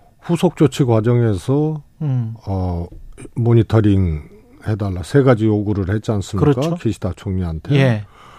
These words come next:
Speaker 1: 그다음에 한국 방류 과정에
Speaker 2: 음.
Speaker 1: 한국 전문가 차-, 참-, 참여하게 해달라.
Speaker 2: 예.
Speaker 1: 이렇게 했단 말이에요.
Speaker 2: 예.
Speaker 1: 그러니까 그건 방류를 전제한 거죠.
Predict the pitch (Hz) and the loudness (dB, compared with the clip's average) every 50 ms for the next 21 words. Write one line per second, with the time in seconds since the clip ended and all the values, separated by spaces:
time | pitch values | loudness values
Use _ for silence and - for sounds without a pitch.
0 | - - - _ _ - - 95 107 104 98 98 92 104 127 151 160 165 165 165 | -20 -20 -20 _ _ -6 -4 -2 0 2 2 2 0 0 0 0 0 0 -2 -2
1 | 156 - - 156 156 135 135 127 110 87 _ - - 113 120 131 147 165 170 165 | -4 -2 -2 -2 0 2 2 0 0 -2 _ -4 0 2 4 4 6 4 4 4
2 | 165 143 120 113 113 104 95 90 80 71 - - _ - - 151 135 131 123 110 | 2 2 0 0 0 0 0 -2 -4 -6 -8 -12 _ -6 -2 -2 0 0 0 -2
3 | 104 - _ _ _ _ _ _ - - 147 139 127 120 - - - - - - | -6 -10 _ _ _ _ _ _ -4 -2 0 0 0 -2 -4 -8 -20 -20 -20 -18
4 | - - 117 110 113 110 107 101 98 98 95 87 80 - - - 123 - - - | -8 -2 0 2 2 2 2 2 0 0 -2 -2 -4 -6 -6 -6 -6 -6 -6 -12
5 | - - - 123 127 123 - - _ - - - 139 131 123 110 98 87 85 92 | -16 -10 -2 0 0 0 0 -2 _ -10 -2 0 2 4 4 4 2 0 0 -2
6 | 92 85 - 92 85 85 113 143 170 180 - 147 127 120 113 156 185 190 - 170 | -4 -2 -4 -6 -6 -4 -6 -6 -6 -6 -4 -2 0 0 2 0 0 0 0 0
7 | 165 131 - 131 120 104 101 98 90 107 143 185 190 - - 143 120 110 104 107 | 0 0 2 0 0 0 0 -2 -2 -2 -4 -4 -6 -6 -4 -2 -2 -2 -2 -4
8 | 110 - _ _ _ - - - 214 180 202 185 156 165 175 165 143 - - _ | -8 -12 _ _ _ -12 -6 -4 -2 0 0 0 0 2 2 2 2 0 -2 _
9 | _ _ - - 120 135 147 151 139 131 135 127 113 101 90 - - - 113 120 | _ _ -8 -4 0 2 2 2 2 4 4 2 2 2 -2 -4 -4 0 0 2
10 | 113 120 123 120 113 101 85 90 82 - 78 76 64 - 67 62 | 2 2 2 2 0 -2 -2 -4 -6 -8 -10 -12 -12 -12 -14 -16